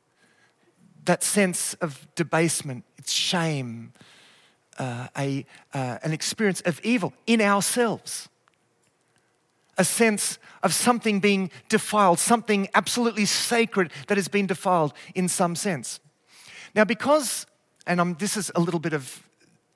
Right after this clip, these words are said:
uh, just a summary of stuff that I've covered before, but I'm gonna s-, continue to work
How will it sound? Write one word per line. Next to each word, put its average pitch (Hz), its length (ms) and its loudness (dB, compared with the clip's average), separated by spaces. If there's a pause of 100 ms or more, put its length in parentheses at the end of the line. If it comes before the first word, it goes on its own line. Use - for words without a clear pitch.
(140)
uh, 123 160 -10
just 160 260 -6
a 165 60 -2
summary 151 460 0
of 143 280 -6
stuff - 360 -4
that 143 100 -4
I've 135 280 -4 (100)
covered 143 280 -6
before, 127 320 -10
but 147 100 -6
I'm 160 60 -4
gonna 156 160 -4
s-, - 180 -10 (300)
continue 185 460 0
to 151 60 -2
work 151 420 -2